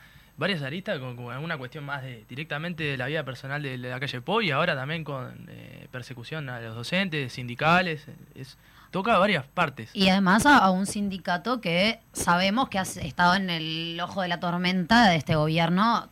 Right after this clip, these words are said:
Speaker 2: todo el, el, lo que va del periodo, ¿no? O sea, no es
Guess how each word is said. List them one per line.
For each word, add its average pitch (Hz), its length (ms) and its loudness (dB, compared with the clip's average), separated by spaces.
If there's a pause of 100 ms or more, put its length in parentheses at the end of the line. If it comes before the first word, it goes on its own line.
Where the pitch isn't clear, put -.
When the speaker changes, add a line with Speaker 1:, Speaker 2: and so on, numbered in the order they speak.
(160)
Speaker 2:
todo 196 320 2
el, 165 420 -4
el, 165 200 -4
lo 170 100 -4
que 165 80 -4
va 170 80 4
del 185 120 0
periodo, 160 520 2
¿no? 185 200 4
O 214 40 -2 (220)
sea, 175 180 -4
no 180 140 0
es 220 280 2